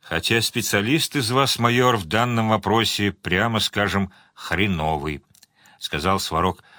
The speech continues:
вслух ради вящей бодрости. Взвесил на руке цепь, судя по тяжести, золотую. Её,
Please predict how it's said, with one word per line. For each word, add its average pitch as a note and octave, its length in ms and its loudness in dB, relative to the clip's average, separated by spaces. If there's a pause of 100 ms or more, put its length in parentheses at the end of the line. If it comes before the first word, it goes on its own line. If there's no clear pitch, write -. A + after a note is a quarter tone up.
вслух - 540 -2 (300)
ради F#2+ 580 0
вящей F2+ 520 0
бодрости. D2+ 600 -6 (1800)
Взвесил E3+ 600 2
на D3 100 2
руке D3 280 2
цепь, A2 480 0 (1040)
судя F#2 360 0
по - 160 -4
тяжести, B2 640 0 (260)
золотую. E2+ 760 0 (1300)
Её, A2+ 420 4